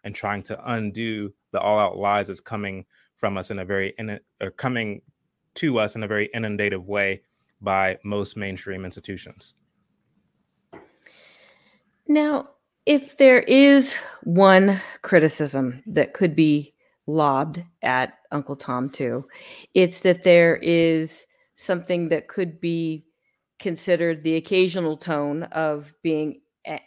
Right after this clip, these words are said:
Speaker 2: anti-Black. For example, Jesse Lee Peterson said that, quote, "Black people have lost character. Look at all the neighborhoods,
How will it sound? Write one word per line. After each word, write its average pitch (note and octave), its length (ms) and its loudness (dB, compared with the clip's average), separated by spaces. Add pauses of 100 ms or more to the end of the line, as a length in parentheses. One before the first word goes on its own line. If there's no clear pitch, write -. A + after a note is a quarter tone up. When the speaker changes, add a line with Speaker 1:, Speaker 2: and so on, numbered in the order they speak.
(140)
Speaker 2:
anti-Black. E3+ 640 -8 (360)
For G3+ 120 -4
example, E3+ 500 -4
Jesse E3+ 360 -4
Lee E3+ 140 -2
Peterson D#3 680 -6 (260)
said E3 420 -4
that, D3 260 -6
quote, D#3+ 360 -4 (300)
"Black F3 320 -2
people A#3+ 460 -4
have F#3+ 200 -8
lost D#3 600 -4
character. D3 720 -8 (300)
Look F#3+ 440 -4
at E3+ 240 -4
all E3+ 180 0
the E3+ 100 0
neighborhoods, D3 760 -8